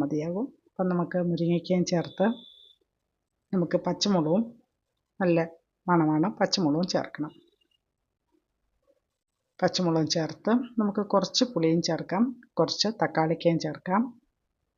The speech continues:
തക്കാളിക്കയും ചേർത്ത് പുളി വെള്ളവും ചേർത്ത്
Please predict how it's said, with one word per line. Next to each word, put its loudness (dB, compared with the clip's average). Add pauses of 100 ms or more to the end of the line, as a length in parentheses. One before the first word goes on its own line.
(1200)
തക്കാളിക്കയും 0
ചേർത്ത് -2 (580)
പുളി 4
വെള്ളവും 2
ചേർത്ത് -2